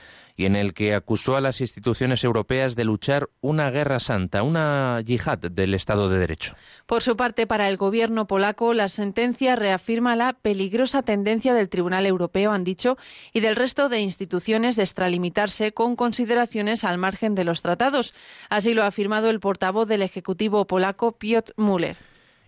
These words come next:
Speaker 1: Y seguimos en Europa porque el Tribunal Constitucional de Italia ha tumbado un referéndum sobre la eutanasia y lo ha tildado de inadmisible porque no protege la vida humana en general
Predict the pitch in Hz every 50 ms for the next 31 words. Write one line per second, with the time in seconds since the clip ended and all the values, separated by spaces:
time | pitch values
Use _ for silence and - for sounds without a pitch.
0 | - - 127 135 131 127 143 156 160 156 151 143 - 156 135 131 127 131 160 180
1 | - 175 151 - 120 117 - 123 113 - 120 117 113 117 123 131 139 139 - 147
2 | 139 131 - - 139 123 - 127 113 127 120 123 123 127 120 120 120 117 - 156
3 | 165 160 139 127 139 165 180 - 117 120 113 147 135 131 127 127 139 143 139 156
4 | 160 143 135 127 117 - 120 117 104 - 123 113 139 143 143 135 156 175 175 151
5 | - 127 113 113 113 107 104 104 104 - 104 104 104 95 107 101 120 135 139 -
6 | - 131 131 131 127 113 120 135 147 - 147 127 117 123 135 139 156 143 135 123
7 | 117 113 113 107 101 113 107 101 - - 165 165 143 135 147 143 - - 131 127
8 | 117 - - 120 117 127 143 151 - 151 135 110 147 135 - - 123 110 110 120
9 | 117 113 107 107 120 120 113 107 101 - - 143 139 123 120 117 117 120